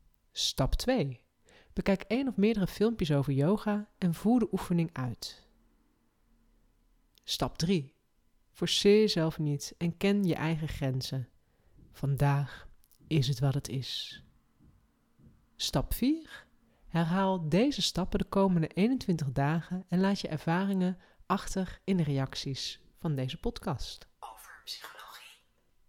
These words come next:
Speaker 1: Innerlijke stemmetjes bereiden mij voor tot falen. "Het roer gaat om," spreekt mijn innerlijke cheerleader mijn moed in.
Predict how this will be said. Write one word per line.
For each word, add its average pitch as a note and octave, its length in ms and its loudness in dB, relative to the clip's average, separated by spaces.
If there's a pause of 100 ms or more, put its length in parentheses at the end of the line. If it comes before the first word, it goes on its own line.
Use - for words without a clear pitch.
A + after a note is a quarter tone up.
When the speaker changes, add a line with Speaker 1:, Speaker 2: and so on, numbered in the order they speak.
(240)
Speaker 1:
Innerlijke G3+ 400 4
stemmetjes F3 540 0
bereiden D#3 400 6
mij C#3+ 160 4
voor D3+ 380 8
tot - 200 -2
falen. C#3 480 -4 (1500)
"Het - 160 0
roer A3+ 260 10
gaat - 320 0
om," A#3+ 360 6 (240)
spreekt - 320 8
mijn D3 200 0
innerlijke D3 440 2
cheerleader C#3+ 500 0
mijn C#3 180 2
moed D3 240 4
in. B2+ 320 -4